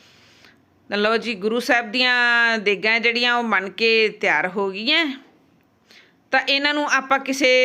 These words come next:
ਥਾਲੀ ਪਲੇਟ ਦੇ ਵਿੱਚ ਨਾ ਪਾਉਂਦੇ ਹੋਏ ਆਪਾਂ ਸਿੱਧਾ ਹੀ ਉਹ ਪਾਵਾਂਗੇ। ਘਰੇ ਸੁਖਮਨੀ ਸਾਹਿਬ ਦਾ ਪਾਠ ਕਰਾਇਆ ਸੀਗਾ, ਕਰਦੇ ਕਰਦੇ ਜੀਆਂ ਨੇ ਤੇ ਕਹਿੰਦੇ ਸੀ ਵੀ ਦੇਗ ਬਣਾਉਣ ਦੀ ਡਿਊਟੀ ਮੇਰੀ ਲੱਗੀ ਸੀਗੀ, ਤਾਂ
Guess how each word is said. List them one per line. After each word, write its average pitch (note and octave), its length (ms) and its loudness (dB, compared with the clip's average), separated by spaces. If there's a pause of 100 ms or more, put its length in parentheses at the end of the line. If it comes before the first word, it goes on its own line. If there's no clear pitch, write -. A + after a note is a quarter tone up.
(100)
ਥਾਲੀ B3 320 0
ਪਲੇਟ C4 320 2
ਦੇ A#3 160 2
ਵਿੱਚ A3 260 -2
ਨਾ G3+ 300 2
ਪਾਉਂਦੇ G#3 440 0
ਹੋਏ G3+ 300 -2 (500)
ਆਪਾਂ G#3+ 260 -2
ਸਿੱਧਾ A#3 340 -2
ਹੀ A#3+ 360 2
ਉਹ G#3+ 440 0 (100)
ਪਾਵਾਂਗੇ। G3+ 580 0
ਘਰੇ A3+ 240 0
ਸੁਖਮਨੀ A3 340 -4
ਸਾਹਿਬ G#3 220 0
ਦਾ A3 100 0
ਪਾਠ G3 340 0
ਕਰਾਇਆ G3 380 2
ਸੀਗਾ, A3 360 -2 (460)
ਕਰਦੇ G#3 280 -2
ਕਰਦੇ G3+ 320 -4
ਜੀਆਂ G3 300 -2
ਨੇ G#3 120 -2
ਤੇ G#3 140 -4
ਕਹਿੰਦੇ G3 280 -2
ਸੀ G3 160 -8
ਵੀ F#3+ 220 -4
ਦੇਗ F3+ 320 -2 (880)
ਬਣਾਉਣ G3 240 -4
ਦੀ F#3 100 -4
ਡਿਊਟੀ F#3+ 300 -4
ਮੇਰੀ G3+ 240 0
ਲੱਗੀ A#3+ 280 -2
ਸੀਗੀ, G#3+ 320 -4 (540)
ਤਾਂ F#3+ 260 0